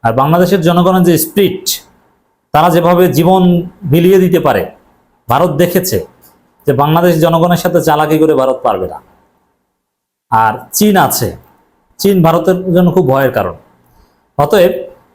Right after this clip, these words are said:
আহ, ভারতের এই ধরনের হুমকির বিপরীতে জামাতের যে থিওরি, জামাত এটা বিভিন্ন নির্বাচনের আগে ম্যানিফেস্টো হিসেবে অতীতে বলে আসছে, বাধ্যতামূলক ট্রেনিং নাগরিকদের জন্যে,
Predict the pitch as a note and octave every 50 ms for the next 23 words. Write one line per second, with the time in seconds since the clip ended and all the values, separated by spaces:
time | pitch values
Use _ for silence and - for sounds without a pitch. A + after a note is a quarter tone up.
0 | _ _ _ _ _ _ - - A2+ A2 A2 G#2+ G#2+ G#2+ - - - C3 C#3+ F3+
1 | F#3 F#3+ F#3 F3+ F#3 E3 F3 G3+ G3+ G3+ G3+ F3+ E3+ F#3 F3+ F3 - - F#3+ E3+
2 | - - - - - _ _ _ _ _ _ _ _ - - C3 D#3+ D#3+ D#3+ F#3+
3 | G3 G3 - B2 A2 A#2+ F3 - - - _ _ _ _ _ _ _ - A#2 C3+
4 | C#3 D#3+ E3+ E3 - F3+ D#3 D3+ E3 D#3 - - D3+ C#3 B2 A2+ - - - _
5 | _ _ _ _ _ - D#3 F3 A3+ A#3 A#3 A#3 A3 - G#3+ G3+ F#3+ E3+ D#3+ F3
6 | F3 F3 F3 E3 D#3+ D#3 D#3 - - D#3+ E3+ D#3 D#3 D3 C#3 C#3+ D3 C#3+ C3 C3+
7 | C#3 D3 C#3+ D#3+ D3+ D#3+ - D#3 C3 D3+ D#3+ D3+ D3 C#3 A#2+ C3 A#2+ B2 B2 A#2+
8 | D3+ D#3 C3 - - - - - _ _ _ _ _ _ _ _ _ _ _ _
9 | _ _ _ _ _ _ _ _ - C3 C3+ C3+ D#3 E3 F3 E3+ E3 E3+ E3 D#3+
10 | D#3 D#3+ - - - - - - - F#3+ G3+ G#3 G3+ E3 C3 A#2 A2 A#2+ B2+ C3+
11 | C#3+ C#3 C#3 A#2+ B2 C3+ A2+ A2 A#2+ A2+ G#2 G2 E2+